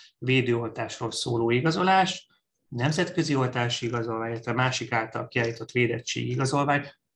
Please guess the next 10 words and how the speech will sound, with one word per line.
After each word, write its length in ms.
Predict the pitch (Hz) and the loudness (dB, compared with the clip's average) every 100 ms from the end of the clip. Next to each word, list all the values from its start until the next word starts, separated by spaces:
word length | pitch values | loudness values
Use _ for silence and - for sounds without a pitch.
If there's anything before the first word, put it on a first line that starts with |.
| - | 0
amelyet 520 | 196 117 117 143 135 | 2 4 2 0 0
Magyarország 600 | 123 117 113 120 127 120 | -2 -2 -4 -6 -6 -4
is 160 | 120 123 | -2 -2
elismer. 540 | 123 - - 120 123 - - - _ | -2 -2 -6 -6 -6 -12 -20 -20 _
Ugye 200 | 135 139 | 0 0
praktikusan 640 | 143 160 160 170 160 160 143 | 4 2 2 0 0 0 0
mi 80 | |
az 100 | 135 | 2
első 360 | 135 131 - 127 | 2 2 0 -2
három 560 | 117 117 110 107 104 | 0 0 0 -4 -6